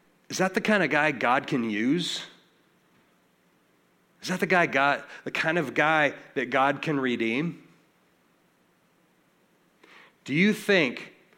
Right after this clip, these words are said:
Scripture says that God knows the plans that he has for us, okay, from before we're born.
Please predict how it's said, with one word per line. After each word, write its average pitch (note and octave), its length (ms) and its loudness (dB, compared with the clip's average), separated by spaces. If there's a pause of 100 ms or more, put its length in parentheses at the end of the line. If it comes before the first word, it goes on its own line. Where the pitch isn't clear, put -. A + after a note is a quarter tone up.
(220)
Scripture - 360 2
says E3+ 480 2 (480)
that D3 200 -2
God D#3+ 340 2
knows D3+ 540 0 (120)
the C#3 60 -6
plans C3+ 460 -4
that B2+ 120 -6
he A#2+ 80 -6
has A2+ 380 -4
for - 280 -12
us, - 380 -14 (1300)
okay, A#2 280 -4 (280)
from D#3 420 0
before E3+ 840 2 (260)
we're C#3+ 140 -2
born. B2 520 -2